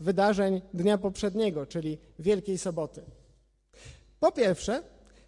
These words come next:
nie postrzegaj śmierci Chrystusa na krzyżu jako Jego porażki. Była przecież niczym mniej jak właśnie Jego zwycięstwem.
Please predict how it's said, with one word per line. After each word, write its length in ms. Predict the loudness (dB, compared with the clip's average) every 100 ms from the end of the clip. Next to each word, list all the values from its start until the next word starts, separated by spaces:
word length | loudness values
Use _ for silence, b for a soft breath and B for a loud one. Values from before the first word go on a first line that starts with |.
| _
nie 120 | 0
postrzegaj 640 | 0 -4 -6 -8 -6 -6
śmierci 420 | -4 -2 -4 -4 -4
Chrystusa 460 | -4 -4 -6 -4
na 140 | -4 -4
krzyżu 340 | -6 -6 0
jako 240 | 0 2
Jego 260 | -2 0 -2
porażki. 720 | 2 2 2 -2 -6 -10 -14 -16 -20 _ _ _ B B B
Była 260 | 4 4 4
przecież 380 | -2 -6 -4
niczym 460 | -4 -4 -4 -4 -2
mniej 280 | -2 -2 0
jak 200 | -2 -4
właśnie 580 | -6 -6 -6 -8 -4 -4
Jego 200 | -2 -2
zwycięstwem. 840 | -2 -2 0 0 -2 -6 -16 -16